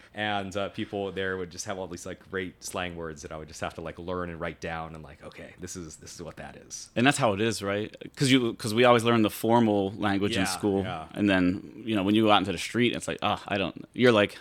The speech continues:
Speaker 2: "Hello, how are you, sir?
Speaker 1: That's
Speaker 2: Nice
Speaker 1: right,
Speaker 2: to
Speaker 1: yeah.
Speaker 2: meet you."
Speaker 1: <laughs>
Speaker 2: And they're like, "Yo, what's up, bro?" Like <laughs>
Speaker 1: Exactly. And, and the same thing happens, I'm sure, in English, right?
Speaker 2: Yeah,
Speaker 1: The
Speaker 2: of course.
Speaker 1: e-,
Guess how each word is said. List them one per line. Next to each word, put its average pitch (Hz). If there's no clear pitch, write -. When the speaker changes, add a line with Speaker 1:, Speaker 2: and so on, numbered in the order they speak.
Speaker 2:
"Hello, 85
how 92
are 107
you, 95
sir? -
Speaker 1:
That's -
Speaker 2:
Nice 127
Speaker 1:
right, 92
Speaker 2:
to 110
Speaker 1:
yeah. 110
Speaker 2:
meet 113
you." 87
Speaker 1:
<laughs> 156
Speaker 2:
And 107
they're 117
like, 101
"Yo, 95
what's 82
up, 73
bro?" 78
Like -
<laughs> -
Speaker 1:
Exactly. 120
And, 131
and 139
the 135
same 175
thing 165
happens, 131
I'm 104
sure, 117
in 101
English, 85
right? 101
Speaker 2:
Yeah, 95
Speaker 1:
The 98
Speaker 2:
of 87
course. 87
Speaker 1:
e-, 110